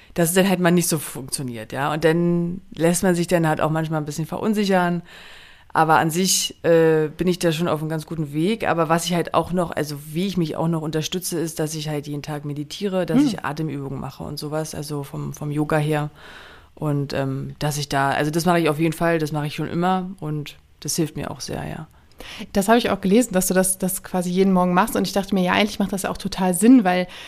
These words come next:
Speaker 2: wenn man euch da stehen sieht, du hast es vorhin gesagt, das ist eigentlich immer nur so eine Momentaufnahme, in der
Speaker 1: Mhm.
Speaker 2: ihr da so ganz ruhig seid, aber ich finde trotzdem, dass es ein großer Unterschied zu anderen Sportlern ist, weil wenn
Speaker 1: Mhm.
Speaker 2: die irgendwie, keine Ahnung, beim Schwimmen am Startblock stehen oder im Startblock im Stadion oder sonst was, die ha-,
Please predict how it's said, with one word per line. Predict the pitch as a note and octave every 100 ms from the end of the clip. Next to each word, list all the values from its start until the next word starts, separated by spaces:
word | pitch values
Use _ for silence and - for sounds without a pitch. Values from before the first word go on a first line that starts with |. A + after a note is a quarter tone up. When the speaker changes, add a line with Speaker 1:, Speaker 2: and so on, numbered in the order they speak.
| - -
Speaker 2:
wenn | G3
man | G3 F#3+ F#3+
euch | F#3+ F#3+
da | F#3
stehen | F3 A3 A3+
sieht, | B3+
du | F#3+
hast | F#3+
es | F#3
vorhin | G3 F#3+
gesagt, | F#3 F#3+
das | F#3
ist | F3+
eigentlich | F#3 G3
immer | F#3
nur | F#3
so | F3+
eine |
Momentaufnahme, | F3 E3+ G3+ C4+ B3 A#3+ A#3+ A#3
in |
der | G3+ G#3
Speaker 1:
Mhm. |
Speaker 2:
ihr | A3
da |
so | G#3+
ganz | F#3+ A3+ -
ruhig | A#3+
seid, | B3 A3+
aber | F3+ F3+
ich | F3+ - - - -
finde | - A3 G#3
trotzdem, | - G3+ A#3
dass | A3+
es | G#3+
ein | G#3
großer | G3+ B3 -
Unterschied | B3 A3+ A3
zu | -
anderen | G#3 C#4+ G3
Sportlern | - F3 D#3+ E3+
ist, | F3 F3
weil | F#3 F#3
wenn | F#3 F#3
Speaker 1:
Mhm. |
Speaker 2:
die | G#3 A3+ -
irgendwie, | A3 G#3 G3+ F#3+ F#3+
keine | - F3
Ahnung, | F3+ F3
beim | F#3
Schwimmen | - A3 G#3
am | F#3
Startblock | - F#3+ G3 F#3
stehen | - G3+
oder | G3 F#3 -
im | G3+ F#3+ G3
Startblock | - G3 G3 F#3+
im | G3 F#3+
Stadion | F#3 F#3+ G3+ G3 F#3
oder | F#3 F3+
sonst | G3 G3
was, | F#3
die | F#3
ha-, | F#3+